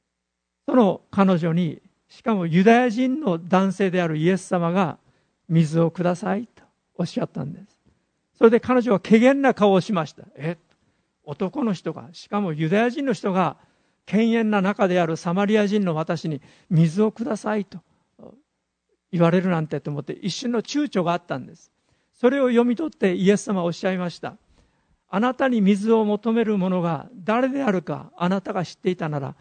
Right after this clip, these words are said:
あなたの方から生ける水を求めたことでしょう」と。彼女はびっくりしました。「え、あなたは水を汲むものも持っておられないのに、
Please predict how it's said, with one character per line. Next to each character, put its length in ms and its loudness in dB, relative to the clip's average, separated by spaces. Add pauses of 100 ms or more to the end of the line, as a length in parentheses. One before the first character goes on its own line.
(260)
あ 140 2
な 160 0
た 100 0
の 140 0
方 180 0
か 140 2
ら 200 0
生 120 0
け 180 6
る 100 4
水 300 4
を 80 2
求 240 0
め 140 2
た 100 -4
こ 100 -8
と 120 -2
で 100 -4
し 140 -8
ょ 160 -6
う」 100 -20
と。 60 -20 (1300)
彼 140 2
女 80 0
は 40 -2
び 120 -2
っ 20 -20
く 140 -8
り 40 2
し 120 -6
ま 120 -8
し 60 -18
た。 60 -20 (140)
「え、 80 -8
あ 80 -6
な 120 -4
た 100 2
は 80 4 (720)
水 320 6
を 80 6
汲 180 0
む 140 2
も 160 0
の 140 -2
も 160 0
持 140 2
っ 40 -4
て 160 0
お 80 4
ら 80 4
れ 100 2
な 140 4
い 80 6
の 140 4
に、 300 4